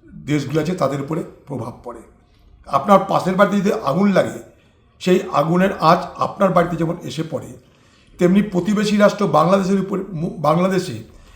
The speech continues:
যে ঘটনাই ঘটুক না কেন, তার একটা আঁচ আমাদের রাষ্ট্রে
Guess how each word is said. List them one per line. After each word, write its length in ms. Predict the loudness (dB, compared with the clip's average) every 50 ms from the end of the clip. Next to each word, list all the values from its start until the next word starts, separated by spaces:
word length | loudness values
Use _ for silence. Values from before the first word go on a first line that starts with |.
| _ _ -4
যে 120 | -2 2
ঘটনাই 320 | 4 4 4 4 4 2 2
ঘটুক 220 | 2 0 0 2
না 100 | 2 2
কেন, 200 | 2 2 0 0 -2 -4 -8 -14 -20 -20 _ -20 _ -20 -20 _ -4
তার 160 | 0 2 2
একটা 220 | 2 2 2 0 0 0 2
আঁচ 300 | 4 6 8 8 8 6 2 -8 -12 -20 -20 -20 _ _ _
আমাদের 560 | -6 -2 0 0 0 0 0 -2 -2 -6 -14 -12
রাষ্ট্রে 600 | -4 0 2 2 2 0 -2 -2 -2 -2 -2 -4